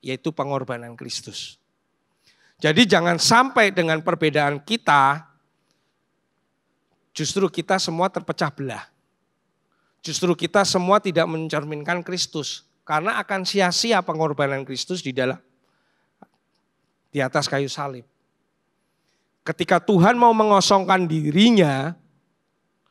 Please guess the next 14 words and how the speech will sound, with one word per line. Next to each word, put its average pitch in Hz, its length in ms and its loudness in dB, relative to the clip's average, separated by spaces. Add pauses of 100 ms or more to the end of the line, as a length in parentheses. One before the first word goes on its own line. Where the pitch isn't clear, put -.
(200)
sudah 175 240 2
mau 170 160 6
mengosongkan 165 640 0
dirinya 160 480 0
untuk 170 320 -2
kita, 135 480 -4 (960)
tetapi 160 320 -4
kita 165 240 -4
semua 165 320 0
hidup 135 240 -8
di 139 80 -10
dalam 135 400 -8
dunia 139 320 -6
ini 160 400 -4